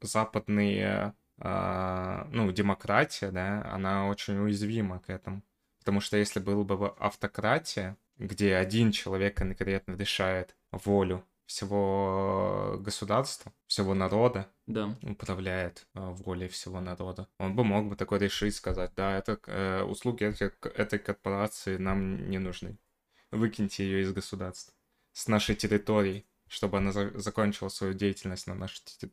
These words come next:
Speaker 1: территории». Такое возможно.
Speaker 2: Или просто
Speaker 1: А
Speaker 2: национализируют индустрию.
Speaker 1: Да. А чиновники никого не хотят зли-, э, западные чиновники не хотят злить своих избира-, избирателей.
Speaker 2: Мгм. А как насчёт, вот как ты относишься к тому, что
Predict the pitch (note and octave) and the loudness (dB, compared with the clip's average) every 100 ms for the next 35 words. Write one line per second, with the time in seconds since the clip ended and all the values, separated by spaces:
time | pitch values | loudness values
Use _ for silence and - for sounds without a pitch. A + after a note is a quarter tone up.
0 | - G#2 G2+ - G2 G#2 - - A#2 A2+ | -6 -4 -4 -6 -8 -8 -8 -6 -6 -4
1 | G2+ G#2 - - B2+ C3 C#3 C#3 G2 G2 | -6 -8 -12 -10 0 4 4 4 4 4
2 | G2 G2+ F#2+ C3 B2 B2 A#2+ A#2+ A#2+ G#2 | 4 4 4 4 6 4 4 2 2 0
3 | G#2 - _ A#2 G#2+ G#2+ - G#2+ G#2 G#2+ | -2 -10 _ -4 -2 -2 -2 -2 -2 -6
4 | - - G#2 G2 G2+ - - G2+ - A2 | -16 -10 -8 -8 -10 -10 -4 -2 0 0
5 | C3 C3+ C3 B2+ B2 C3 A#2 G#2 - F#2+ | 0 -2 -2 -2 0 2 0 -2 -4 -4
6 | G2 G2+ G2 - G2 G2 G2+ G#2 G2+ F#2+ | -2 -2 -2 -2 -4 -2 2 2 2 -2
7 | F2+ F2+ G#2+ G#2+ B2 A2+ G#2 G2+ A2 A2+ | -4 -4 -4 -2 -2 -2 -2 -4 -2 -4
8 | G2+ - F2+ F2+ - F#2 F2+ F#2+ F#2+ G2 | -4 -4 -6 -6 -8 -6 -6 -6 -10 -8
9 | F#2+ F#2+ - _ G2+ G2+ F#2+ G2 - G2+ | -6 -6 -8 _ -8 -4 -4 -6 -12 -18
10 | - _ _ - A2 A2 - - A#2 C3 | -18 _ _ -8 -6 -6 -8 -6 2 2
11 | C3+ F3 E3+ C#3 - - C3+ C3+ C#3+ C3+ | 2 2 2 0 -2 0 0 2 2 2
12 | B2 - A2+ - A2 A2 A#2+ - - G#2 | 2 0 -6 -2 -2 0 -2 -6 -4 0
13 | G#2+ G#2 | 0 -2